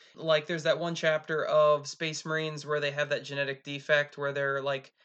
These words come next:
have dragon bones coming out, um, kinda like Wolverine style stuff. I forget what they're called.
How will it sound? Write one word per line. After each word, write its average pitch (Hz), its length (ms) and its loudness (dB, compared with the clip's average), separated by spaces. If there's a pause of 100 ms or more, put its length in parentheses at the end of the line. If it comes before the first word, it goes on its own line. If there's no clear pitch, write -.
(200)
have 165 420 -4
dragon 185 580 2
bones 190 580 -2
coming 196 340 -2
out, 208 460 0
um, 147 340 -4
kinda 175 180 -2
like 165 160 -2
Wolverine 156 500 -4
style 170 380 -2
stuff. 185 500 -4
I 143 80 -4
forget 151 220 -10
what 143 80 -14
they're 139 100 -6
called. 135 440 -2